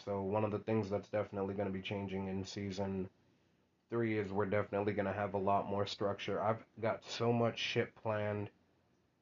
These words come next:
Um, I'm taking the plug popping sessions that we used to do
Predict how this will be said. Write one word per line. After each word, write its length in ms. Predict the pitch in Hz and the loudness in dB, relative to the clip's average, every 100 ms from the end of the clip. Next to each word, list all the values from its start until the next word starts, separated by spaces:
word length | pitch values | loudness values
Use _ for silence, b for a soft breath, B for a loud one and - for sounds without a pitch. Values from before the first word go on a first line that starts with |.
| _ _ _ _ - _ - | _ _ _ _ -20 _ -4
Um, 340 | 107 104 98 | 0 2 2
I'm 160 | 104 113 | 2 2
taking 360 | 110 123 120 107 | 2 0 2 0
the 60 | |
plug 340 | 95 110 104 95 | 0 0 0 0
popping 360 | 101 92 101 | 0 0 -4
sessions 540 | 98 98 95 101 101 95 | -2 -2 -2 -2 -4 -2
that 160 | 95 | -2
we 100 | 98 | -2
used 260 | 98 98 - | -4 -6 -6
to 60 | |
do 380 | 98 98 95 92 | -4 0 0 0